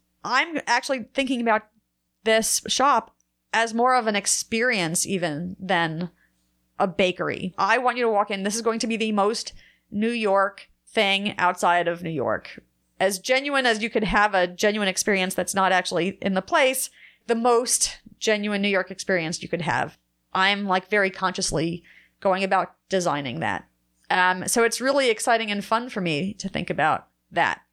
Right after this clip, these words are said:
And the graphics I'm designing, the bags and the paper, and there's t-shirts, and there's, I just already designed a travel coffee mug and got that ordered. And so there's all these fun artsy things and the, like, my signature lights that are going up in the front of the house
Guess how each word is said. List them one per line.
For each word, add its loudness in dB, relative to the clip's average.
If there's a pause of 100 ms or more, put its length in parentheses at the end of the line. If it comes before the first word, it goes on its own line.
(160)
And 2
the 0
graphics 0
I'm 0
designing, 0 (440)
the 2
bags 2
and -2
the 0 (120)
paper, 2
and -4
there's -2 (120)
t-shirts, 2
and 0
there's, 0
I 2
just -6
already 0
designed -2
a -2
travel -2
coffee -2
mug 2
and -6
got 0
that 0
ordered. 2
And -2 (540)
so 0
there's 2
all 6
these 0
fun 0 (100)
artsy 0
things 0
and 0
the, 0
like, 0
my 0
signature -2
lights 0
that -4
are 0
going 0
up 0 (420)
in -4
the 0
front 0
of -2
the 2
house 2